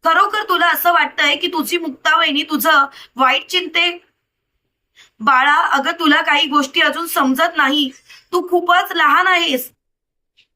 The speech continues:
बाळा, तू का समजून घेत नाहीस? मी जे सांगते तेच खरं आहे."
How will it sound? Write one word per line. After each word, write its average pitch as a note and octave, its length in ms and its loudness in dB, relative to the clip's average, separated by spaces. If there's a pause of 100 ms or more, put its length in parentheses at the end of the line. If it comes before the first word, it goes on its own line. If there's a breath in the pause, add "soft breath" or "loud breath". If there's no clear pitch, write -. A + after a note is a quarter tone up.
(160)
बाळा, C4+ 280 2
तू F4 140 -6
का F4+ 320 0
समजून F#4 340 -2
घेत F4+ 220 0
नाहीस? D#4 300 -2
मी D#4 120 -2
जे D#4+ 260 -2
सांगते D#4+ 560 -2
तेच D#4 260 -2
खरं D#4 220 0
आहे." C#4 300 -2